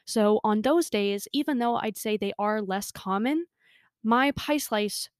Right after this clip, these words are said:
for social skills and communication would be bigger because I need more support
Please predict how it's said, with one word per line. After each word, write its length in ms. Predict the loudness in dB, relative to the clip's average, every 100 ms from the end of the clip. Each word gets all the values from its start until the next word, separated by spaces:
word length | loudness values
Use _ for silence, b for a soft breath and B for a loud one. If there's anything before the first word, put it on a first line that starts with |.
| -8 0
for 440 | 2 2 0 -4 -10
social 420 | -4 -2 0 -2
skills 480 | -2 0 2 0 -2
and 120 | -10 -6
communication 840 | -2 -2 -2 -2 -2 0 -2 -4 B B B
would 180 | -2 0
be 240 | -2 -2 -6 _ -2
bigger 340 | 0 -2 -10 -18 _ _ _
because 360 | -6 -2 -2 -2
I 160 | -2 0
need 300 | 2 0 -4 _ _ _ _ _
more 400 | 2 6 6 4
support 800 | 0 -4 -4 -2 -2 -4 -6 -12